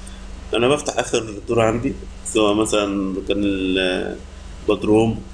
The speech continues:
أو كان الجراوند، وما أجي-، باجي من structure وأقول له أنا عايز الفاونديشن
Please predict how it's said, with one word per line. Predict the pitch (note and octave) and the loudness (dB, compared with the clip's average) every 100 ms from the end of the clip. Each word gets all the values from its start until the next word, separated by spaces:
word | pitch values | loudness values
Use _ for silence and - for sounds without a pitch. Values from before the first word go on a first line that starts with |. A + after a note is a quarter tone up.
| - - - | -14 -8 0
أو | G#2+ A2 A2 | 2 2 2
كان | A2+ A2 A2 - - | 2 2 -2 -6 -6
الجراوند، | F2+ G2 G2 F#2+ F#2+ A2 A2+ C#3 C#3+ - - - - - - - - - - - - | -4 -2 2 2 2 2 4 2 -2 -8 -8 -12 -16 -14 -12 -12 -12 -12 -12 -14 -4
وما | A#2 A#2+ C3 | 0 4 4
أجي-، | C#3 C#3 | 4 2
باجي | - B2+ B2+ | 4 2 4
من | A#2 A2 | 0 0
structure | - A2 A#2 C3 A#2 | 0 0 2 0 2
وأقول | A2 A#2 | 2 2
له | A#2 F2+ | 2 2
أنا | G#2 | 4
عايز | A2 A2+ | 4 2
الفاونديشن | G#2 G#2 G#2 G2 - | 2 2 2 2 -2